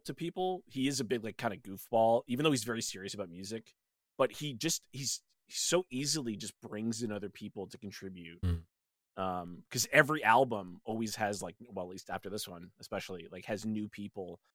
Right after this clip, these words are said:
Speaker 1: trying out different things. No, like, it's funny because
Speaker 2: It's like broken social scene. I think.
Speaker 1: Yeah, like, J-, Josh Homme is, has, after this, Josh Homme is basically the only lead singer. This, they tried three different lead singers, um,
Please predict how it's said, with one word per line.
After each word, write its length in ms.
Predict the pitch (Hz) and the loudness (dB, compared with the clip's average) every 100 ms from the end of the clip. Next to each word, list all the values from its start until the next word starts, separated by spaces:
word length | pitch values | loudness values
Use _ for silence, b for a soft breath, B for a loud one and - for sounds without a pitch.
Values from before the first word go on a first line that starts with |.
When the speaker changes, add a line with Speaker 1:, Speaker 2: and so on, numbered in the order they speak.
| _ - | _ -4
Speaker 1:
trying 260 | 104 101 | -4 -2
out 140 | 104 - | -4 -4
different 320 | 104 101 - | -4 -4 -8
things. 400 | 101 92 85 - _ _ - | -8 -8 -14 -20 _ _ -8
No, 100 | 117 - | -4 2
like, 240 | 139 - - - | 0 0 -8 -4
it's 160 | - | -2
funny 260 | - 185 147 | 2 2 2
because 420 | 110 120 104 - | 0 -2 -2 2
Speaker 2:
It's 100 | - | 4
like 120 | 123 | 6
broken 280 | 135 123 107 | 8 8 8
social 360 | - 113 107 95 | 8 8 8 8
scene. 320 | 101 90 87 _ _ _ _ _ _ _ _ - | 10 8 8 _ _ _ _ _ _ _ _ 8
I 40 | |
think. 100 | 202 | 10
Speaker 1:
Yeah, 200 | 269 104 - | 10 8 4
like, 220 | 147 139 | 2 2
J-, 140 | - - 147 | -2 -14 2
Josh 280 | 180 220 | 4 6
Homme 200 | 202 208 | 8 8
is, 340 | 175 131 110 - - | 6 2 0 -4 0
has, 200 | 127 110 - | 0 -2 8
after 300 | 131 175 143 | 10 10 8
this, 180 | 120 143 | 6 6
Josh 260 | - 110 - | 6 4 4
Homme 180 | 107 101 | 0 0
is 120 | 92 | -2
basically 360 | 120 113 113 | -2 0 -2
the 140 | 95 98 | -4 -4
only 120 | 95 | -6
lead 160 | 90 95 | -8 -8
singer. 300 | 113 95 87 - | -6 -6 -6 0
This, 240 | 117 - | 2 2
they 140 | - | -2
tried 360 | 104 113 104 90 | -4 -2 -2 -4
three 160 | 131 101 | -8 -8
different 240 | 98 98 | -8 -10
lead 140 | 92 - | -10 -10
singers, 540 | 95 90 85 - - _ | -10 -10 -12 -14 -16 _
um, 500 | 95 92 87 87 87 | 2 2 0 -4 -12